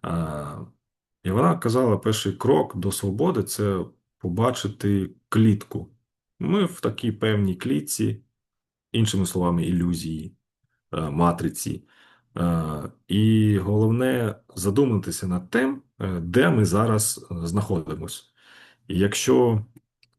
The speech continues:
ми усвідомлюємо, е, що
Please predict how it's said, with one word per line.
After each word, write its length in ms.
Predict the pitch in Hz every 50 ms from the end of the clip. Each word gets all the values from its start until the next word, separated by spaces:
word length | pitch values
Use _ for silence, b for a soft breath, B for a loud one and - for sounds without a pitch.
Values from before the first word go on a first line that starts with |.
| _ -
ми 160 | 92 113 127
усвідомлюємо, 840 | 131 117 110 117 117 131 135 131 117 107 98 92 90 85 82 101 - _ _ _ _ _ -
е, 40 | 80 80 80 76 76 - - -
що 560 | - - - - 101 95 95 92 90 82 82